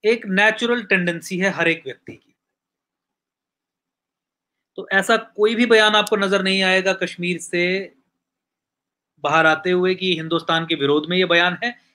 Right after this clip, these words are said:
इसलिए हम इसका कड़ा विरोध करते हैं। You won't see it happen। They work in tandem, एक ही थैली के तले। And they are organized।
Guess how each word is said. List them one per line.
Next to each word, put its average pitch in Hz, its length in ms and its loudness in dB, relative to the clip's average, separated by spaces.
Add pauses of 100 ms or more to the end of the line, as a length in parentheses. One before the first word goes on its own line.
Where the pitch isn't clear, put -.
(120)
इसलिए 175 300 -2
हम 165 120 -2
इसका 143 440 -8 (800)
कड़ा 151 160 0
विरोध 139 280 -4
करते - 300 -18
हैं। - 100 -20 (320)
You 170 120 -2
won't 190 200 -2
see 196 180 -2
it 151 100 0
happen। - 340 -16 (920)
They 208 160 4
work 226 220 2
in 185 120 -2
tandem, 185 300 -2 (880)
एक 214 140 6
ही 214 80 0
थैली 165 220 0
के 160 100 -4
तले। 202 480 4 (1160)
And 196 100 0
they 214 120 6
are 240 120 4
organized। - 560 0